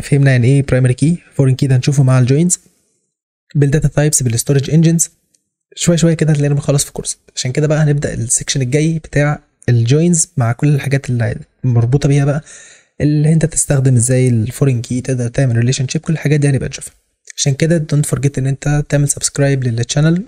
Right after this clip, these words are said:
وتاكتيفيت البيل عشان يجيلك نوتيفيكيشن بالفيديوهات دي اول ما يتعمل لها ابلود. هتلاقي في الديسكريبشن السوشيال لينكس، join التليجرام شانل and Facebook page عشان يجيلك كل الابديتس اللي احنا بننزلها.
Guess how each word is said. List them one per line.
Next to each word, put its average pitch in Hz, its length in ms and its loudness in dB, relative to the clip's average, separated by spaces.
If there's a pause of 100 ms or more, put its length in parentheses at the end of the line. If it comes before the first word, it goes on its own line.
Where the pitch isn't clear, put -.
وتاكتيفيت 131 680 -2
البيل 127 220 0
عشان 123 180 -2
يجيلك 131 340 -2
نوتيفيكيشن 131 580 -2
بالفيديوهات 120 420 0
دي 131 180 0
اول 131 180 2
ما 120 80 0
يتعمل 123 220 -2
لها 127 120 -2
ابلود. 175 340 -2 (720)
هتلاقي 180 260 0
في - 80 -4
الديسكريبشن 156 680 0
السوشيال 147 360 -2
لينكس، 156 360 0
join 135 40 2
التليجرام 139 600 0
شانل 143 500 0
and - 160 -4
Facebook 131 160 -2 (120)
page 180 220 -2 (380)
عشان 147 200 0
يجيلك 151 260 0
كل 151 160 0
الابديتس 127 400 -4
اللي 131 100 -4
احنا 135 160 -2
بننزلها. 127 540 0